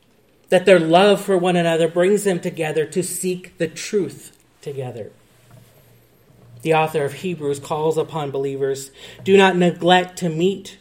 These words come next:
together, as in the habit of some, as is the habit of some, but encouraging,"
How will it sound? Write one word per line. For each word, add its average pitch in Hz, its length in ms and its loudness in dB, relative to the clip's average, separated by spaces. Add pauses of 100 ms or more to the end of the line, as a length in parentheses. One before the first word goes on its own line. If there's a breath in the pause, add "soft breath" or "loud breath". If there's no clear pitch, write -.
together, 127 480 -6 (240)
as 175 240 2
in 185 180 2
the 196 100 0
habit 185 520 -2
of 135 120 -4
some, 135 440 -10 (500)
as 147 200 -6
is 180 200 0
the 151 100 -4
habit 135 320 -8
of 123 120 -10
some, 123 340 -14 (540 loud breath)
but 196 180 6
encouraging," 190 1040 0